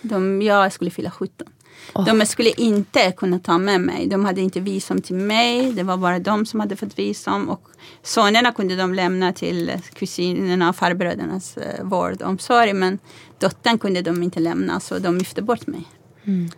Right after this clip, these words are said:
Speaker 1: De trodde att de gjorde bra för killen. Idag är jag inte arg på honom längre, på den mannen. Jag har försonats. Jag kom fram att man kan inte bara säga att det är bara kvinnor som blir bortgifta. Det blir männen också.
Speaker 2: Mm.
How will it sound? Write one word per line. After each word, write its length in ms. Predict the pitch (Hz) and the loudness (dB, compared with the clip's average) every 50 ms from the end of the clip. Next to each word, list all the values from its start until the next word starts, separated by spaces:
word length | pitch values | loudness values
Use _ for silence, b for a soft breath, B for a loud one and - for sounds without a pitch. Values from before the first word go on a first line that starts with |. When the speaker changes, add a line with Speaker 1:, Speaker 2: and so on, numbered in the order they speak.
| - - | -6 -2
Speaker 1:
De 160 | 190 196 185 | -2 0 0
trodde 340 | - - 190 190 175 175 170 | 0 0 0 2 2 2 2
att 120 | 165 170 | 2 0
de 140 | 160 165 170 | -2 -4 -4
gjorde 180 | 165 165 165 - | -4 -4 -6 -6
bra 360 | 196 220 202 180 170 175 180 | -2 0 2 2 2 2 -2
för 120 | - - | -6 -12
killen. 440 | - - 220 214 220 220 214 214 214 - b b b b b b b b b b b b b b b b b b b b b _ - | -14 -10 -8 -6 -4 -4 -4 -4 -6 -8 b b b b b b b b b b b b b b b b b b b b b _ -2
Idag 400 | 285 294 277 - 349 339 330 311 | 0 2 4 6 8 8 8 8
är 40 | 294 | 6
jag 120 | 277 254 | 6 4
inte 160 | 226 226 - - | 2 0 -2 0
arg 280 | - 180 170 - - | 0 2 2 0 0
på 100 | - 208 | -2 -4
honom 340 | 170 180 190 190 - - - | -6 -4 -4 -4 -6 -6 -6
längre, 380 | - - - - - - 208 208 B B B B B - | -6 -6 -6 -6 -6 -6 -6 -6 B B B B B -8
på 60 | 220 | -4
den 220 | 196 196 190 185 190 | -2 0 0 2 0
mannen. 440 | - - - - - - - 220 - - - | 0 -2 -2 -2 -2 -2 -2 -4 -4 -4 0
Jag 100 | 233 226 | 0 2
har 60 | 226 | 2
försonats. 600 | 226 - 220 214 - - 214 214 214 190 208 - | 0 0 -2 -2 0 0 0 2 0 0 0 -2
Jag 100 | 220 220 | -4 -2
kom 140 | - 247 233 | -2 -2 0
fram 240 | - 233 220 220 214 | 2 4 4 4 4
att 120 | 220 220 | 2 0
man 140 | - 214 196 | -2 -4 -2
kan 160 | - 220 202 226 | 0 0 0 0
inte 140 | 254 - - | 0 0 0
bara 160 | 208 190 196 | -2 -2 -2
säga 180 | - - 185 | -2 0 0
att 80 | 180 - | 0 0
det 60 | 185 | -2
är 20 | 180 | -2
bara 160 | 185 185 185 | -2 -2 -4
kvinnor 400 | - - 202 196 175 180 190 208 | -4 -4 -4 -2 -2 -2 -2 -2
som 140 | - 226 202 | -4 -4 -4
blir 100 | 190 180 | -4 -4
bortgifta. 560 | 180 190 - - - 190 - - - 175 - | -4 -6 -4 -4 -6 -6 -6 -4 -4 -2 -2
Det 80 | 196 | -2
blir 140 | 190 185 180 | -2 -2 0
männen 360 | 196 196 175 170 92 - - | 2 2 2 2 2 0 0
också. 340 | 214 196 - - - - 208 | -2 -2 -4 -8 -10 -6 -4
Speaker 2:
Mm. 440 | 196 240 240 233 220 208 208 208 | 0 2 4 4 4 4 2 0